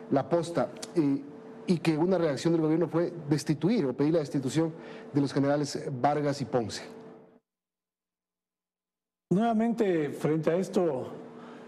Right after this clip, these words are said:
Speaker 2: esperamos que se saquen conclusiones a partir de la evidencia, de la verdad, de los hechos, y no se estiren los hechos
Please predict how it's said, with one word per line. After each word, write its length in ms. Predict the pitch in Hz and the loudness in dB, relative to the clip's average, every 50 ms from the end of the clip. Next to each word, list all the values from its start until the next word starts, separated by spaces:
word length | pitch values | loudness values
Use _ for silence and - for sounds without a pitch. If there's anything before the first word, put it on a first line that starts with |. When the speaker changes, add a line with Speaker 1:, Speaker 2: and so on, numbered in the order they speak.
| - - - | -16 -4 -4
Speaker 2:
esperamos 480 | 151 - - 160 160 175 180 175 160 | -4 0 0 0 0 2 2 0 -2
que 360 | - - 156 139 143 151 - - - - - - | 0 0 2 2 2 0 -2 -4 -12 -16 -14 -10
se 640 | - - - - 143 143 139 131 127 120 120 - - - | -8 -6 0 0 2 2 2 2 2 0 0 -2 -4 -8
saquen 400 | - - - 180 175 214 190 165 | -8 -2 0 0 2 2 0 2
conclusiones 600 | - 160 139 127 - 143 - - 180 175 170 147 | 2 0 0 0 0 0 2 2 2 2 2 2
a 60 | 147 - | 0 0
partir 400 | - 127 117 117 117 - 180 165 | 2 0 0 0 0 0 2 2
de 100 | 165 151 | 2 2
la 80 | 135 | 2
evidencia, 500 | 123 113 117 123 156 180 165 135 - 113 | 2 2 2 2 4 2 2 2 0 0
de 60 | 110 | 0
la 120 | 113 113 113 | 2 2 2
verdad, 340 | 120 117 113 131 160 165 135 | 2 2 2 2 2 2 2
de 80 | 117 | 2
los 160 | 120 110 110 | 0 2 2
hechos, 440 | 160 185 - - - - - - - - - - - - - - - - - - - - - - _ _ | 2 0 0 -4 -8 -10 -10 -10 -12 -16 -18 -18 -18 -18 -18 -16 -16 -16 -16 -16 -16 -18 -18 -20 _ _
y 80 | - 151 | -2 0
no 120 | 151 180 | 2 2
se 120 | 170 - 185 | 2 0 0
estiren 320 | 165 - 208 196 196 190 | 0 2 0 2 2 2
los 160 | 165 143 127 | 2 2 2
hechos 540 | 165 196 170 - - - - - - - - | 2 0 0 -2 -6 -6 -6 -6 -10 -12 -14